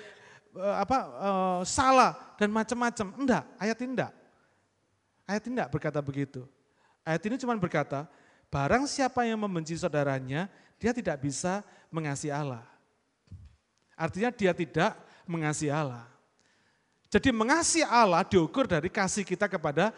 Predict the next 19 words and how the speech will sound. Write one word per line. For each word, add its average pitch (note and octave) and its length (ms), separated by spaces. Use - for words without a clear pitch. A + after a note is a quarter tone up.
sesama A3 480
kita. B3 400
Matius B3+ 320
lima C4+ 240
ayat A3+ 160
sembilan D#3+ 320
berkata D3 320
demikian, C3+ 480
"Berbahagialah G#3 640
orang F#3 480
yang D#3+ 160
membawa C#3 720
damai, B2+ 480
karena F3 240
mereka D#3+ 400
akan D3 160
disebut D#3+ 400
anak-anak C#3+ 560
Allah." A2+ 400